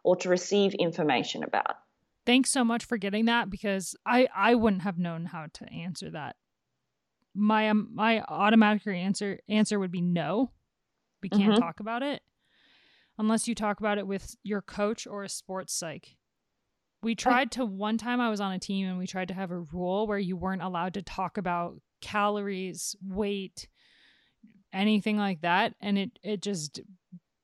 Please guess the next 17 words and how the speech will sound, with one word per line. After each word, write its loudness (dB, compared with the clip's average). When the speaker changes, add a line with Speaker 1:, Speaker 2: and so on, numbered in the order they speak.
Speaker 2:
it's -6
not 0
possible. -4
<laughs> -20
You'd -2
go 8
on 6
a 0
coffee 4
ride 0
and -4
someone -8
would -10
make -8
a -6
joke -8
and -10